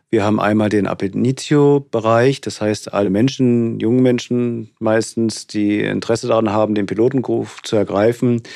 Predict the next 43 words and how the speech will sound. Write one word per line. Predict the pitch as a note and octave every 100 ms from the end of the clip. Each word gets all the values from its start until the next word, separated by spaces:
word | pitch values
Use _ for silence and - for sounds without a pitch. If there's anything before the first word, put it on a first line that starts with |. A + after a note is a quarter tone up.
| - - _
für | - - G2
die | G2+ A2+ B2+
ist | A#2+ A2 -
dieses | G#2+ G#2 -
Zertifikat | A2 G2 G2+ - G#2 -
gemacht. | F#2 A2+ C#3 - - - - - -
Dieses | G#2+ G2
Zertifikat | - G#2 G#2 G2+ G#2+ -
gibt's | -
allerdings | A2 G#2+ G#2+ G#2
auch | - A2
für | - G#2
den | G2+ G2 G2
Ready-Entry-Markt. | - G2 G2+ G2+ B2 D3+ D3 C#3 C3+
Das | G2+
heißt, | A2 G2+ -
alle, | G#2
die | G#2 G2+
schon | - G2+
fertige | - A2+ B2 A2+
Piloten | G#2+ A2 A2 A2+
sind, | G#2 G#2
können | - G2+ -
auch | G2+ G#2+
dieses | - A2
Zertifikat | - A2 G2+ - G#2 -
machen, | G#2 G#2+ G2+ - - -
das | G#2 -
natürlich | G#2 A2 G#2
dann | G2+
so | G2
ein | F#2+
bisschen | A#2+ G2+
andere | - G#2+ F2+
Ausprägung | G#2+ C3+ C3+ B2 A#2
hat, | A#2 -
weil | G2+
da | G2
andere | G2 G2+
Dinge | F#2+ A#2+ A#2
abgefragt | - - - G#2+ G#2+ G#2
werden | G2+ G2+
müssen. | G2 G#2 G2+